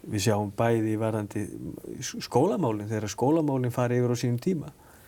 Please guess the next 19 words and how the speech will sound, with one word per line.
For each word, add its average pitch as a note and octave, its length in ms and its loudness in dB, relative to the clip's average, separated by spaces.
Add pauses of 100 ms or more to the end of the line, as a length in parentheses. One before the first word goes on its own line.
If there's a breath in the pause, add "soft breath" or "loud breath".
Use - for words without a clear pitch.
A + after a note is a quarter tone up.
(580 loud breath)
Ö, G#2+ 240 2
eins B2 320 4
varðandi A2+ 400 -2
málefni A2+ 400 0
fatlaðra C#3 560 -2
núna, A#2 300 -2 (340)
sem A#2 160 0
er G2+ 100 2
nýjasta C#3 400 4
dæmið. A2 380 -4 (2000 loud breath)
Sko, G#2+ 380 2 (540)
ég A#2+ 240 6
er D3 80 2
alveg A2+ 160 -2
klár A2+ 240 0
á G2+ 80 -4
því G#2+ 140 -2
að A2 180 -8
þjónustan, - 920 -2